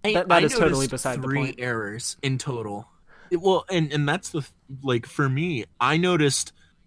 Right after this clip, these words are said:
Speaker 1: there was one place where there was a space missing. There was one place that wasn't italicized correctly, and then strength was spelled incorrectly at one place, and that was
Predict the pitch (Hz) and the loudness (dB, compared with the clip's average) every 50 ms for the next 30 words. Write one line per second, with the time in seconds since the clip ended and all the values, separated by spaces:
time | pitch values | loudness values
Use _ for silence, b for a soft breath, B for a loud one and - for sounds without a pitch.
0 | _ - 135 143 143 156 160 143 123 123 123 117 123 147 170 202 208 - - - | _ -2 2 2 4 4 4 2 0 0 -2 0 0 2 2 2 -2 -4 -4 0
1 | 180 180 170 151 156 - - - - _ _ _ _ _ _ _ _ _ _ _ | 2 2 2 2 2 -2 -4 -6 -8 _ _ _ _ _ _ _ _ _ _ _
2 | _ _ _ _ _ _ _ _ _ 131 131 131 123 131 135 131 131 123 123 - | _ _ _ _ _ _ _ _ _ 0 0 2 2 4 4 4 2 2 -2 -4
3 | - - - - - - - - - 170 147 139 131 - - 131 127 127 143 - | -6 -6 -4 -2 -2 -2 -4 -4 -2 -2 -2 -2 -2 -4 -4 -4 -4 -4 -2 -2
4 | - 196 190 185 175 b b b b 151 143 135 117 - 131 127 143 170 190 190 | -2 -2 -2 -4 -8 b b b b -4 -4 -4 -4 -6 -4 -2 0 0 0 -2
5 | 165 - - 160 156 165 170 - - - 143 - 131 135 139 - 165 143 127 - | -4 -4 -4 -2 0 0 -2 -2 -4 -4 -4 -2 -2 -4 -2 -2 -4 -6 -8 -10
6 | - - - 143 127 131 147 147 - 165 151 151 151 - - - 175 156 143 - | -10 -8 -4 -2 0 0 -2 -2 -2 -2 -2 -2 -4 -4 -6 -4 -2 -2 -2 -2
7 | - 165 160 151 151 B B B B B 196 B - 147 151 143 151 156 151 147 | -4 -2 -2 0 -2 B B B B B -12 B -2 0 0 2 2 2 0 -2
8 | - _ _ - - - - - - - 143 143 147 151 147 139 - - 131 135 | -4 _ _ -6 -4 -2 -2 -2 -4 -2 0 0 2 2 0 -2 -4 -4 -2 -2
9 | 131 - - - - 127 123 123 117 123 127 127 131 139 131 - 143 123 117 113 | -2 -2 -2 -4 -4 -2 -2 -2 -4 -4 -4 -4 -4 -4 -4 -2 -2 -2 -2 -4
10 | - 135 123 110 107 101 - 123 120 120 117 - - 120 101 - - - - 143 | -4 -4 -4 -4 -4 -4 -4 -4 -4 -4 -4 -6 -6 -6 -4 -4 -4 -4 0 0
11 | 160 202 202 143 127 | 2 2 2 0 -2